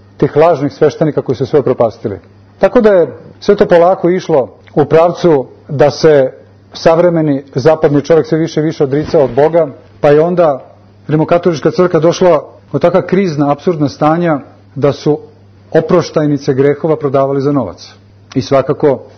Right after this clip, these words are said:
tamo negde u šesnaestom veku, Luter, kome je sve to preko glave došlo, koji je shvatio užasno licemerje, on osniva protestantizam, reformaciju.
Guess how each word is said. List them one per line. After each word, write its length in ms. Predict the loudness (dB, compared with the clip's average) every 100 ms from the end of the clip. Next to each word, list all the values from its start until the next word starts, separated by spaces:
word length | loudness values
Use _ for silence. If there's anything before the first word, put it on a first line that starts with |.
| -20 _ -8
tamo 200 | -2 -2
negde 200 | -2 -4
u 40 | -4
šesnaestom 520 | -4 -2 -6 -4 -2
veku, 320 | -2 -2 -2
Luter, 460 | -2 -2 0 0 -2 -10 -20 _ _
kome 220 | -6 -2 -2
je 240 | -4 -8 -20 _ _
sve 200 | -2 0
to 100 | 0
preko 220 | 0 0
glave 300 | 0 0 0
došlo, 260 | -2 -4 -4
koji 140 | -4
je 40 |
shvatio 560 | -2 -2 -2 -2 -4 -4 -12 -12
užasno 360 | -4 -2 -2 -2
licemerje, 640 | -4 -2 -2 0 0 -2 -6 -20 -4
on 160 | -2 -2
osniva 320 | -4 -4 -2
protestantizam, 840 | -2 -4 -4 -4 -2 -2 -2 -6
reformaciju. 640 | -6 -4 -2 -2 -4 -4